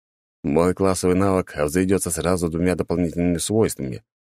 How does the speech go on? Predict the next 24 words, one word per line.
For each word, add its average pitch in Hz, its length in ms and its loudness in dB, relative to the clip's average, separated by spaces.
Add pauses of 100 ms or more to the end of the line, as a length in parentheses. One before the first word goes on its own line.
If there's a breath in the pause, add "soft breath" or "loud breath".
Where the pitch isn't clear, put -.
а 78 120 0
значит, 80 380 -2
я 80 100 0
смогу 80 280 -2
делать 80 260 0
куда 78 200 -2
более 78 300 0
страшные 73 680 -2
вещи. 71 420 -4 (540)
Например, 110 460 2
распространять 113 720 0
дематериализацию 104 920 0
на 87 200 2
кого-то 117 360 0
другого. 65 580 0 (720)
Так 165 280 2
можно 135 320 4
было 123 180 4
бы 120 160 2
покинуть 104 440 0
поселение 95 460 2
без 78 180 -2
лишних 90 300 -4
проблем. 80 480 0